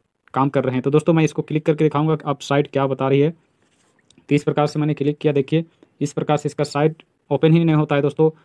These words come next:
ये साइट ओपन ही नहीं होता क्योंकि इन्होंने सारे सर्वर यहाँ से आउट कर लिया है, अपना ख़त्म कर लिया है। तो इस प्रकार से यहाँ से प्रॉपर और कम्प्लीटली यहाँ से निकल चुका है,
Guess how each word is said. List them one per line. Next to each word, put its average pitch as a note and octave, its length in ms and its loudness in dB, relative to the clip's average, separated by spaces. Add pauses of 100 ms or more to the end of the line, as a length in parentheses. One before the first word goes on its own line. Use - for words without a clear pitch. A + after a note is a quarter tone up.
(220)
ये C#3 100 4
साइट D3 220 0
ओपन D3+ 240 0
ही D#3+ 60 4
नहीं D#3 120 2
होता D#3 160 0
क्योंकि D3+ 260 -6
इन्होंने D3 220 2
सारे C#3 220 0
सर्वर C#3+ 300 0
यहाँ C3+ 160 0
से C#3 120 -8
आउट C3+ 140 -4
कर C3+ 140 -4
लिया C#3 160 0
है, D3+ 100 0
अपना D#3 240 0 (380)
ख़त्म D3 200 -2
कर D3 120 0
लिया D3+ 160 4
है। D#3+ 120 0
तो - 200 -4
इस D#3 100 -2
प्रकार D3+ 260 -2
से E3 300 -2 (180)
यहाँ C#3+ 240 0
से D3+ 260 2 (480)
प्रॉपर F#3 380 4 (160)
और C#3 120 -2 (220)
कम्प्लीटली F#3 680 2
यहाँ D3 160 -2
से D3 140 -2
निकल D3 240 2
चुका E3 220 -2
है, F3 180 0